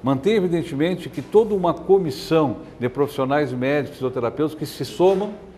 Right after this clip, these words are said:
né, de outras especialidades no controle da infecção hospitalar.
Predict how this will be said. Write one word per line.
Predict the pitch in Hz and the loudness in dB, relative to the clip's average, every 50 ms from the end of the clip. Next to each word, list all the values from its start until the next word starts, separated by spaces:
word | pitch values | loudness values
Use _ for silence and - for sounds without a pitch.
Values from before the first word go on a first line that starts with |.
| - - - | -20 -10 -8
né, | 113 120 | -6 0
de | 107 120 | 4 6
outras | 143 180 196 185 | 8 8 8 6
especialidades | 190 190 156 - 156 143 131 123 135 147 151 131 | 2 -2 -4 -2 -2 -2 0 0 0 0 -2 -2
no | 127 135 139 131 | -4 -6 -6 -6
controle | - 143 131 117 - 123 131 139 135 127 | -6 -6 -8 -8 -6 -4 -4 -4 -4 -4
da | 113 120 120 | -6 -8 -10
infecção | 117 - 127 120 - - 123 113 | -8 -8 -10 -10 -10 -10 -10 -10
hospitalar. | 110 107 - - 127 110 98 92 | -10 -12 -10 -10 -10 -8 -10 -10